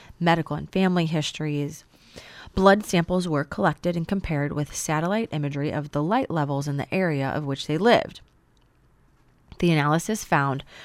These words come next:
chronic exposure to light pollution at night raised blood glucose levels and led to a higher risk of insulin resistance and diabetes.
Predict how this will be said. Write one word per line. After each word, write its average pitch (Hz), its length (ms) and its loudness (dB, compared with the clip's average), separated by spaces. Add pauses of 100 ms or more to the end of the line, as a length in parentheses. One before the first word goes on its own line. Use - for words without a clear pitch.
(220)
chronic 196 400 0
exposure 156 600 0
to - 120 -6
light 165 320 2
pollution 151 480 -4
at 135 120 -6
night 180 400 0
raised 151 360 0
blood 185 300 -2
glucose 170 500 -6
levels 135 400 -4
and 151 140 -4
led 147 160 0
to 151 80 2
a 143 60 0
higher 180 380 -2
risk 147 180 -6
of 170 180 -2
insulin 262 360 -2
resistance 135 520 -4
and 139 140 -6
diabetes. 143 720 -4